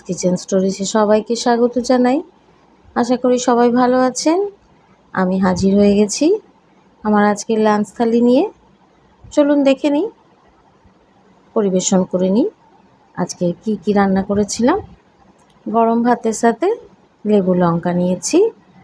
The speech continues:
আলু করলা সেদ্ধ মাখা, লাউ শাকের ভাজা, লাউ ডাঁটা, আলু, পেঁপে, কাঁচকলা, বেগুন, মাছ দিয়ে ঝোল আর দই মাছ, আর সঙ্গে একটু আচার নিয়েছি।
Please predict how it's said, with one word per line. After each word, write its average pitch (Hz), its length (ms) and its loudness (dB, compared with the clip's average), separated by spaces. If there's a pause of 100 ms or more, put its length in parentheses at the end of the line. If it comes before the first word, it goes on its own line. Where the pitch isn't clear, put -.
(120)
আলু 214 220 0
করলা 214 400 0
সেদ্ধ 208 380 -2
মাখা, 214 420 0 (640)
লাউ 214 260 0
শাকের 196 400 -2
ভাজা, 208 420 0 (920)
লাউ 220 280 2
ডাঁটা, 214 440 0
আলু, 208 220 0
পেঁপে, 208 380 -2
কাঁচকলা, 196 680 -2
বেগুন, 190 520 0 (480)
মাছ 180 280 0 (140)
দিয়ে 196 280 0 (100)
ঝোল 226 360 2 (760)
আর 240 120 2 (400)
দই 175 300 2
মাছ, 147 300 -4 (600)
আর 254 100 -2
সঙ্গে 269 320 4
একটু 269 200 -2
আচার 262 340 2
নিয়েছি। 262 400 2